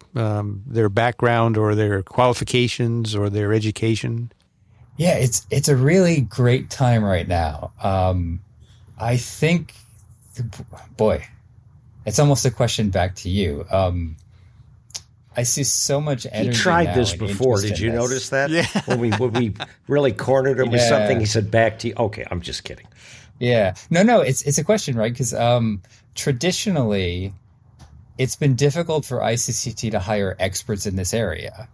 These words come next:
Speaker 2: because we haven't been able to compete with, you know, the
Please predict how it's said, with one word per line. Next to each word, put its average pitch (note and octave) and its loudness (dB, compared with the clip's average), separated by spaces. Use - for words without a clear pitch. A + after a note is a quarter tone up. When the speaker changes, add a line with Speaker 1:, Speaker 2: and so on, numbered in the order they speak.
Speaker 2:
because F#2+ 0
we G2+ 0
haven't A2 0
been G#2 -2
able G2+ 0
to F#2+ -2
compete F#2 -4
with, - -4
you - -8
know, F2 -4
the E2+ -2